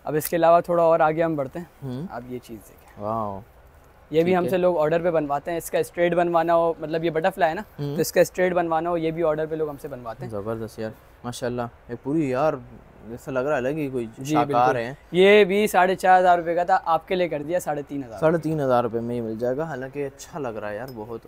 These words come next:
Speaker 2: ओके,
Speaker 1: इसके
Speaker 2: फिर
Speaker 1: अंदर
Speaker 2: इसके
Speaker 1: आपको
Speaker 2: अलावा?
Speaker 1: कलर्स मिल जाएंगे अलग
Speaker 2: हम्म।
Speaker 1: अलग, सब कुछ मिल जाएगा।
Speaker 2: सही है, नाइस, वाओ, ये देखें यार।
Speaker 1: ये
Speaker 2: अच्छा,
Speaker 1: फ्रंट
Speaker 2: इस
Speaker 1: से
Speaker 2: कपड़े
Speaker 1: बंद
Speaker 2: के
Speaker 1: है।
Speaker 2: अंदर ऐसा टेक्सचर है ना?
Speaker 1: जी, ये फ्रंट से बंद है।
Speaker 2: हम्म।
Speaker 1: आपको क्रिंकल के दिखाया ना मैंने पीछे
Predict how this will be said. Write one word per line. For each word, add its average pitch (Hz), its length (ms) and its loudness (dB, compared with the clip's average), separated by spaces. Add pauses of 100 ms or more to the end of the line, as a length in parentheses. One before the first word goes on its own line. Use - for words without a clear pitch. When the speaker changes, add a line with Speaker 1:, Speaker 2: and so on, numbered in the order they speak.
Speaker 2:
ओके, 156 260 -2
Speaker 1:
इसके 202 120 -2
Speaker 2:
फिर 180 120 6
Speaker 1:
अंदर 185 140 6
Speaker 2:
इसके 185 80 8
Speaker 1:
आपको 180 160 10
Speaker 2:
अलावा? 165 140 4
Speaker 1:
कलर्स 175 340 2
मिल 175 180 0
जाएंगे 175 420 4
अलग 170 220 6
Speaker 2:
हम्म। 170 100 4
Speaker 1:
अलग, 165 220 2
सब - 180 -8
कुछ 175 160 -10
मिल 127 140 -12
जाएगा। 104 300 -16 (200)
Speaker 2:
सही 123 460 -4
है, 139 120 -2 (160)
नाइस, 120 400 -10 (560)
वाओ, 107 240 -2 (160)
ये 110 100 -4
देखें 101 300 -10
यार। 95 120 -10 (680)
Speaker 1:
ये 160 40 0
Speaker 2:
अच्छा, 165 140 2
Speaker 1:
फ्रंट 175 140 4
Speaker 2:
इस 180 40 -2
Speaker 1:
से 190 120 4
Speaker 2:
कपड़े 165 160 4
Speaker 1:
बंद 269 80 -4
Speaker 2:
के 226 60 4
Speaker 1:
है। 208 60 4
Speaker 2:
अंदर 165 220 2
ऐसा 143 180 -6
टेक्सचर 120 440 -8
है 110 60 -6
ना? 113 100 -10
Speaker 1:
जी, 165 220 0
ये 143 320 -2
फ्रंट 165 280 -2
से 170 100 0
बंद 135 260 -6
है। 104 120 -18 (180)
Speaker 2:
हम्म। 127 360 -8
Speaker 1:
आपको 139 240 0
क्रिंकल 170 380 -2
के 180 80 -2
दिखाया 165 220 -4
ना 202 100 -4
मैंने 220 180 -4
पीछे 208 280 -10